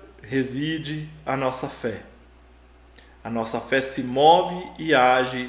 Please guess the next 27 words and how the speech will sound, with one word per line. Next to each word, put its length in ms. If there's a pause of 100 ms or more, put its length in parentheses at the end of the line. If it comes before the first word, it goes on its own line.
nas 200
nossas 300
dúvidas. 720 (640)
E 100
o 20
nosso 320
desafio 540
nessa 260
Semana 360
da 120
Fé 460
é 60
olhar 480
para 160
este 280
mar 400
de 80
exemplos 460
que 80
nós 160
vamos 240
ter 180
agora, 540 (880)
a 80
partir 380
de 80
hoje, 520